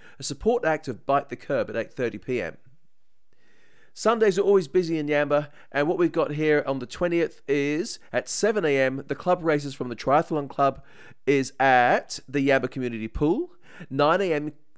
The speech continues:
Nippers kicks off at Main Beach. Eleven A M, we've got Latin dance class happening at Raymond Laurie Centre.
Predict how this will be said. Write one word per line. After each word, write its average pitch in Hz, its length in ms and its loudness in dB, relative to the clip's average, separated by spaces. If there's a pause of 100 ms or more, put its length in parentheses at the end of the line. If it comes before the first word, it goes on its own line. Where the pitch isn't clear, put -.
Nippers 175 340 0
kicks - 260 -4
off 143 120 -4
at 120 100 -10
Main 127 280 -2
Beach. 185 460 -6 (280)
Eleven 160 500 6
A 127 200 4
M, 123 260 -2
we've 139 160 -4
got 139 240 0
Latin 147 340 0
dance 165 300 0
class 135 300 -2
happening 123 240 -4
at 98 120 -8
Raymond 120 280 -2
Laurie 135 300 -2
Centre. 123 480 -8